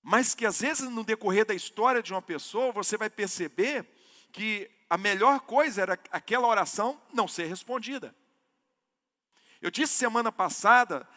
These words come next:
aqui, ah, sobre as pessoas acharem que pode fazer melhor do que Deus. É como se dissesse, "Deus, olha, eu tenho aqui o meu plano, você tem o seu, mas o meu é melhor."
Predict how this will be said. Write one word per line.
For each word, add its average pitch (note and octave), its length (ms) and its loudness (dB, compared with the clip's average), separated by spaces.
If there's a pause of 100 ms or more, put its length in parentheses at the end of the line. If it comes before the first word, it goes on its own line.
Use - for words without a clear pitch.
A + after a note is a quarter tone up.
aqui, G#3+ 600 -4 (360)
ah, G#3 420 4 (320)
sobre A#3 400 -2
as A3 120 -2
pessoas A#3 520 -2 (120)
acharem B3+ 560 4
que A#3 120 -8
pode A#3 400 0
fazer A3+ 480 0
melhor G#3+ 440 -2
do A3 80 -14
que A#3+ 120 -8
Deus. G3+ 640 -8 (800)
É D3 80 -6
como A#3 260 -2
se A3+ 160 -6
dissesse, G3 480 -2
"Deus, G3+ 280 0
olha, F3 340 2
eu F3+ 180 -4
tenho F3+ 260 -6
aqui E3 160 -10
o E3 60 -10
meu E3+ 180 -6
plano, A3 420 -6 (240)
você - 160 -8
tem E3+ 160 -8
o F3 60 -12
seu, F#3+ 240 -10
mas A#3 180 -10
o B3+ 40 -14
meu F#3+ 160 -10
é - 20 -12
melhor." A#3 320 -8